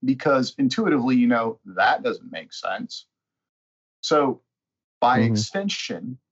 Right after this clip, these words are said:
Speaker 1: you know, saying, "Well, the last five years, though, certainly the next five are gonna look exactly like that." Probably not. Now, we're not trying to tell you what they will look like. We're not try-, trying to tell you that they're gonna look like ninety-nine and two thousand four.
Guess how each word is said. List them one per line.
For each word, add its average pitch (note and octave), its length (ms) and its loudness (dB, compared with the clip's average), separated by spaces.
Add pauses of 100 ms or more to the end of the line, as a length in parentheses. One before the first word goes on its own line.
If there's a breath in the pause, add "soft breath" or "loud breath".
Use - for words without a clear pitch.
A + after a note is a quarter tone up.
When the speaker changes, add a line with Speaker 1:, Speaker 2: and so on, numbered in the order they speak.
(540)
Speaker 1:
you C#3+ 80 2
know, A#2+ 160 2
saying, B2+ 420 2
"Well, A#2+ 160 2
the A2+ 60 -2
last B2 400 2
five G3+ 260 2
years, A2+ 300 -2
though, G#2+ 220 0
certainly C3 560 -2
the G#2+ 120 -8
next - 560 -2
five G#2 280 2
are G#2 60 -8
gonna G#2+ 180 -8
look A2 220 -10
exactly A2+ 720 -2
like G#2 360 -4
that." B2+ 300 0 (320)
Probably F3 260 0
not. C3+ 260 0 (1040)
Now, C3+ 220 2
we're C3+ 120 -2
not D3+ 180 2
trying C#3 260 -2
to - 60 -12
tell C3+ 140 -6
you A#2+ 200 -8
what A2+ 240 -4
they G2+ 120 -10
will C3 280 0
look B2+ 220 -2
like. G#2 180 2
We're G#2 220 -6
not C3+ 180 2
try-, C3+ 220 0
trying B2+ 300 -2
to - 20 -10
tell B2 160 -2
you A2+ 160 -2
that G#2+ 160 -8
they're G#2+ 100 -10
gonna G#2+ 180 -8
look G#2 200 -18
like G2+ 260 -6
ninety-nine G#2 480 -2
and F2+ 80 -18
two - 120 -12
thousand G2 380 -6
four. C3+ 320 -2